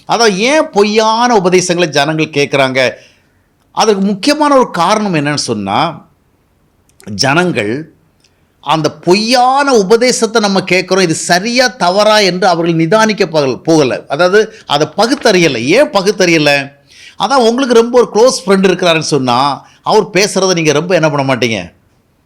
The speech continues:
சரியா தவறுன்னு பார்க்க மாட்டீங்க. உங்களுக்கு ஆகாதம் வேணும்னு சொன்னா ரொம்ப க-, கவனிப்பீங்க. ஆனா ரொம்ப ஒரு, ஒருத்தர் நீங்க ரொம்ப ஃபாண்டா இருக்கிறீங்க,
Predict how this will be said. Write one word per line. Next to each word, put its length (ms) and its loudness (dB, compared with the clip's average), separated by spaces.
சரியா 380 -2
தவறுன்னு 340 -2
பார்க்க 260 -4
மாட்டீங்க. 320 -4
உங்களுக்கு 360 2
ஆகாதம் 520 2
வேணும்னு 80 0
சொன்னா 240 0
ரொம்ப 260 0
க-, 320 -2
கவனிப்பீங்க. 580 -2
ஆனா 240 0
ரொம்ப 380 -2
ஒரு, 360 2
ஒருத்தர் 340 0
நீங்க 160 0
ரொம்ப 300 0
ஃபாண்டா 360 0
இருக்கிறீங்க, 460 0